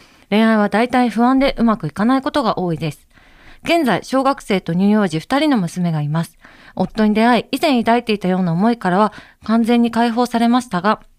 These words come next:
自分の子供の性別が女の子と分かった時、子供たちも私みたいに恋愛で悲しい思いをするのではないかと不安になってしまいました。私と子供たちはそっくりでも別の人間。恋愛は傷ついて得るものがたくさんあると頭では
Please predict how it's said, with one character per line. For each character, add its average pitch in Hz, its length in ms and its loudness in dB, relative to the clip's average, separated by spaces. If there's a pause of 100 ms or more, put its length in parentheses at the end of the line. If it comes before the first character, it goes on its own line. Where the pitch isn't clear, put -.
(680)
自 - 140 -4
分 262 200 2
の 269 80 2
子 247 140 -2
供 247 220 2
の 247 100 0
性 247 220 0
別 233 260 -4
が 240 120 0 (300)
女 339 260 2
の 320 100 -2
子 214 100 -4
と 175 120 -4
分 170 120 -2
か 196 80 -4
っ - 60 -10
た 175 100 -12
時、 - 320 -8 (320)
子 202 100 0
供 262 200 2
た 240 100 -2
ち 190 140 -4
も 202 180 0
私 214 340 -4
み 285 140 0
た 233 140 0
い 185 60 0
に 160 120 -2
恋 190 120 0
愛 220 200 2
で 208 140 -4
悲 220 180 0
し - 100 -6
い 330 60 2
思 233 180 2
い 196 40 0
を 175 40 -4
す - 140 -4
る 214 60 2
の 226 160 2
で 196 80 2
は 180 100 0
な 185 140 0
い 175 40 -4
か 190 140 -4
と - 140 -4
不 - 160 -4
安 196 120 2
に 220 80 2
な 233 120 2
っ 233 40 -4
て 233 100 -16
し - 120 -10
ま 170 100 -2
い 185 60 -2
ま 202 100 -2
し - 100 -10
た。 - 180 -4 (680)
私 247 260 -2
と 254 100 -6
子 254 100 -2
供 254 200 2
た 247 100 0
ち 220 100 -4
は 185 60 0
そ 185 140 -4
っ - 20 -6
く - 180 -2
り 269 80 2
で 214 100 0
も 170 100 -2
別 156 260 -4
の 202 100 2
人 202 220 2
間。 208 180 0 (340)
恋 226 160 2
愛 240 200 4
は 262 80 0
傷 240 240 -4
つ 277 100 0
い 269 80 0
て - 140 -2
得 262 80 2
る 302 60 2
も 254 120 2
の 196 100 2
が 165 80 0
た 156 120 -6
く - 60 -20
さ 254 140 2
ん 277 60 4
あ 285 40 2
る 247 120 0
と - 200 -4
頭 302 300 0
で 226 80 0
は 185 60 0